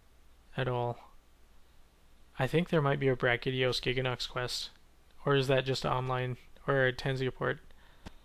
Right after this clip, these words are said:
So this is Brachydios, the new slime monster. If you haven't played the game yet,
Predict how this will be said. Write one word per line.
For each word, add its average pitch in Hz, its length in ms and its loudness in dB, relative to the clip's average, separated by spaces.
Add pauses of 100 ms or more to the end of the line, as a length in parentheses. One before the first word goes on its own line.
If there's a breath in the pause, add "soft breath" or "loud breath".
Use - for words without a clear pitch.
(920 soft breath)
So 170 200 8
this 202 160 12
is 202 100 6
Brachydios, 123 800 10 (200)
the 135 280 10
new 151 340 6
slime 143 760 2
monster. 170 760 8
If 165 160 4
you 147 160 4
haven't 143 340 6
played 151 200 2
the 135 80 0
game 143 260 8
yet, 151 260 10